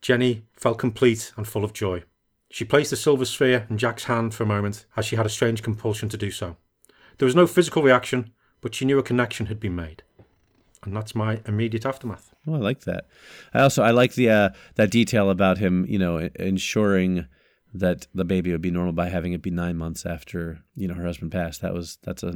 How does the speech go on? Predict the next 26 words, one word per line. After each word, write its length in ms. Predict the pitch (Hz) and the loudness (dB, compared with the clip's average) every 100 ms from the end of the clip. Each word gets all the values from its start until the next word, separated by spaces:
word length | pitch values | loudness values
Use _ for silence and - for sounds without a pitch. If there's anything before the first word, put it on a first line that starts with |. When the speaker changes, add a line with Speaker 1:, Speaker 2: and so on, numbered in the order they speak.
| - | -2
Speaker 2:
nice 300 | 110 117 - | 0 0 0
little 120 | 98 | -4
touch. 380 | - 87 - - _ _ | -2 -6 -6 -18 _ _
Speaker 1:
Yeah, 260 | 139 147 165 | -2 4 6
well, 160 | 160 156 | 8 6
it's 100 | 165 | 4
just 200 | 170 - | -2 -2
'cause 140 | 131 | -4
he, 100 | 139 - - - | -4 -4 -18 -2
you 120 | 123 131 | 2 4
knew 180 | 160 | 6
that 100 | 165 135 | 6 4
he 60 | |
could 140 | 123 131 | 2 2
actually, 320 | 110 - 113 | 2 -2 -4
he 160 | 120 110 | -2 -6
could, 160 | 110 - | -8 -10
he 80 | 110 | -8
could 120 | 117 | -4
tell 180 | - 120 | 2 2
exactly 320 | 98 113 113 | 2 0 0
what 100 | 113 | 0
was 100 | 104 | 0
gonna 160 | 110 101 | -2 0
be 120 | 98 | 0
on. 200 | 107 | 0